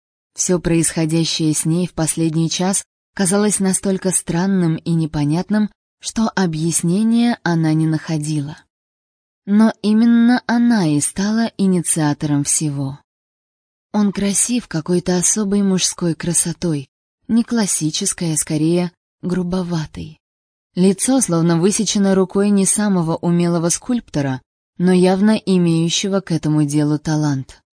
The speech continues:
Острые скулы, квадратный подбородок, крупноватый нос.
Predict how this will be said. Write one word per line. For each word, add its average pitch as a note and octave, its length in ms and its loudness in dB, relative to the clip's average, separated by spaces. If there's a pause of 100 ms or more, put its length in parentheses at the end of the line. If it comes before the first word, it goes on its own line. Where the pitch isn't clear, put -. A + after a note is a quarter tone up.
(360)
Острые F3+ 520 0
скулы, C#3 580 -6 (260)
квадратный D3+ 640 0
подбородок, C#3 840 -6 (360)
крупноватый D3+ 920 0
нос. D3 460 -2